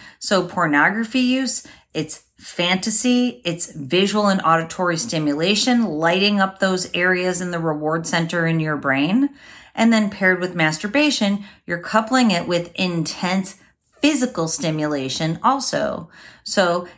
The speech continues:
a pornography habit typically is, on varying levels of intensity, a mental and physical stimulation habit that helps you to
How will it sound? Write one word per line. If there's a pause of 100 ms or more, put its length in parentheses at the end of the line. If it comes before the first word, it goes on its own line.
a
pornography
habit
typically
is, (840)
on
varying
levels
of
intensity, (360)
a
mental
and
physical (180)
stimulation
habit (260)
that
helps
you
to